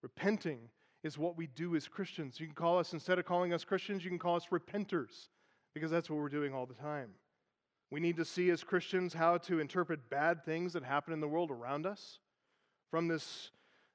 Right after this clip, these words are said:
section here in Luke's gospel, that's what we're gonna see. It's gonna, we're gonna see how Jesus sees these things, how Jesus looks through those things to call people to repentance.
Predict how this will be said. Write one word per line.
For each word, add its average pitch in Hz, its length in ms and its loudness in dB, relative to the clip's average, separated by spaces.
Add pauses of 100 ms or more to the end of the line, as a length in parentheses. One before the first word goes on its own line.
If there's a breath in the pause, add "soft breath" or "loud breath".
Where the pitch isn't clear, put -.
(140 soft breath)
section 185 600 0
here 180 240 2
in 160 100 -2
Luke's 170 300 0
gospel, 180 500 2
that's 165 220 0
what 170 80 -2
we're 165 80 0
gonna 170 160 0
see. 202 380 -4 (260)
It's - 100 -18
gonna, 170 220 0
we're 156 140 -2
gonna 175 120 2
see 190 220 0
how 156 140 6 (100)
Jesus 180 400 -2
sees 202 240 -4
these 196 220 -4
things, 208 400 -2 (260 loud breath)
how 180 100 6
Jesus 170 440 0
looks 175 360 0
through 220 240 2
those 196 340 4
things 196 500 0 (400 loud breath)
to 180 340 4
call 175 240 4
people 180 300 -2
to 160 40 -2
repentance. 160 760 -6